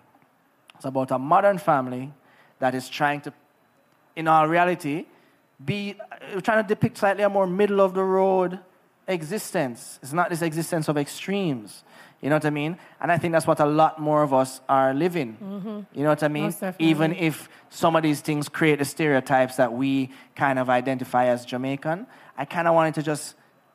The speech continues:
Speaker 1: edge away from that or just try find ways to put those stereotypes in context or flip them. You know what I mean? So for me, track and field is not only,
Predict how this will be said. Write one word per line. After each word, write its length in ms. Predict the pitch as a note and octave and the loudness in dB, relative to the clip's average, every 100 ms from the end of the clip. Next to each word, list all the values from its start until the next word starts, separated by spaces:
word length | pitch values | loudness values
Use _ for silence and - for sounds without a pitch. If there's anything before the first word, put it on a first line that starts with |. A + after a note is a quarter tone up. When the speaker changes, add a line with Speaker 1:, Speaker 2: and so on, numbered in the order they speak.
| - | -6
Speaker 1:
edge 280 | E3+ E3 D3 | -4 -2 2
away 340 | D3+ D3+ D3 | 4 4 0
from 280 | C#3 C#3+ C3+ | 0 0 2
that 320 | C#3 C#3+ C#3 | 4 4 4
or 180 | C3 B2+ | 0 -2
just 240 | B2 B2+ - | -2 -4 0
try 200 | C#3 C3+ | 0 0
find 300 | C#3 C3+ C3+ | 0 -2 -2
ways 180 | C3+ - | -6 -8
to 60 | |
put 220 | B2 D3 | -8 -8
those 160 | C#3+ B2+ | -6 -8
stereotypes 560 | - C#3 C3 C3+ B2 C3 | -4 -4 -2 -2 -2 -6
in 100 | A#2+ | -6
context 560 | D3 C3 B2 C3 - - - | -2 -2 -2 -6 -8 -10 0
or 340 | C3+ C3 B2+ - - _ | 4 6 4 -2 -20 _
flip 320 | - E3 D#3 | -4 -4 -2
them. 200 | B2+ G2+ G#2 _ _ _ _ | -6 -6 -12 _ _ _ _
You 100 | C3 | -6
know 80 | B2+ | -2
what 80 | B2+ | 0
I 60 | |
mean? 220 | B2+ C3+ D3+ | 0 -2 -2
So 300 | D3+ C3+ - - - - _ _ _ - | 2 2 2 -12 -20 -20 _ _ _ -12
for 100 | - | -4
me, 200 | D3 E3+ | 0 0
track 200 | E3+ E3 | 0 2
and 140 | D#3+ D3+ | 0 -2
field 240 | D#3 D3 | -2 -2
is 80 | C3+ | 0
not 180 | D3 C#3+ | 0 2
only, 360 | C#3+ C3+ B2+ | -2 -2 -6